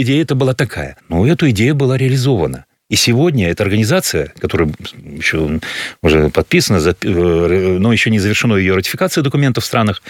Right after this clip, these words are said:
шести странах С Н Г, которые подписали документ, а, сегодня она создаётся как открытая для всего мира. И очевидно, совершенно мне очевидно, что есть страны, которые,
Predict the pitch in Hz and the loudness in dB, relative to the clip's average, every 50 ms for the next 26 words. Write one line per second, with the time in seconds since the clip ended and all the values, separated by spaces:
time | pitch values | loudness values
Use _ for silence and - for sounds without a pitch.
0 | - - - - - - 117 - - 107 - - 95 85 82 82 - - - 98 | -20 -20 -12 -6 -2 0 0 0 0 -2 0 0 0 0 0 -2 -2 -2 -2 0
1 | 90 85 76 85 - 98 87 82 76 - - - - - 87 80 82 78 80 - | 0 0 0 0 -2 -2 -2 -2 -4 -4 -6 -4 -2 0 0 2 2 0 0 0
2 | - 85 85 80 - - - - - - - - - - 95 95 92 90 85 - | 0 0 0 -2 -2 -6 -10 -10 -10 -10 -10 -8 -4 0 2 4 4 4 2 2
3 | - - 139 185 196 202 196 160 - 170 135 143 143 160 147 - 120 - 117 - | 0 0 0 2 2 2 0 0 0 0 0 0 0 -2 -2 -4 -4 -4 -2 -4
4 | 110 - - 117 - - 131 110 107 110 107 107 95 - - 113 107 95 90 90 | -4 -2 -2 -2 -2 0 0 0 2 2 0 0 0 -2 -2 0 0 0 0 0
5 | 87 82 82 _ _ _ _ _ - - - 131 127 127 123 120 123 113 - - | -2 -4 -6 _ _ _ _ _ -8 -2 0 2 4 4 4 2 2 0 0 0
6 | 139 131 104 104 95 - - - - 95 90 87 90 92 85 - - - 95 80 | 0 0 0 0 -2 -2 -4 -2 -2 0 0 2 2 0 0 0 0 -2 -2 -2
7 | - - 78 - - - 76 73 76 82 90 - - - - 117 120 104 - - | -4 -8 -12 -12 -10 -6 -6 -4 -2 0 0 0 0 0 0 2 2 2 0 -2
8 | 76 - 92 85 87 85 | -2 0 0 0 0 0